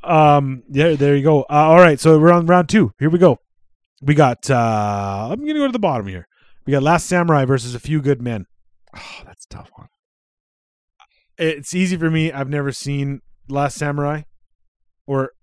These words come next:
Speaker 2: Been a long time.
Speaker 1: if I did, it's been a long time. I don't really remember it, but I own it. So I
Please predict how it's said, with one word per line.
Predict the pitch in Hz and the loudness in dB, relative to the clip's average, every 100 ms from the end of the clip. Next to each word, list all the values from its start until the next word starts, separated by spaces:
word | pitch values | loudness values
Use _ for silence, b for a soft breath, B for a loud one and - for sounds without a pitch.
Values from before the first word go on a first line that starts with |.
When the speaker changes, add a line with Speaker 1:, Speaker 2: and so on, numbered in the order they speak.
| _ _ - _ - | _ _ -20 _ -12
Speaker 2:
Been | 98 98 | -8 -6
a | |
long | 92 92 | -8 -8
time. | 92 92 85 | -8 -8 -10
Speaker 1:
if | - 143 | -10 -6
I | 147 131 | -4 -4
did, | 120 143 | -4 -4
it's | 139 117 | -4 -8
been | 110 | -10
a | 127 | -8
long | 123 127 | -6 -8
time. | - 131 135 _ _ _ | -8 -10 -10 _ _ _
I | 156 143 | -8 -2
don't | 170 175 | -2 -2
really | 160 156 | -4 -2
remember | 139 127 120 120 117 | -2 -4 -6 -6 -6
it, | 98 _ _ | -8 _ _
but | 123 | -6
I | 131 131 135 _ - | -4 -4 -8 _ -6
own | 135 151 | -4 -2
it. | 104 - _ _ b b | -6 -12 _ _ b b
So | - | -6
I | 131 | -4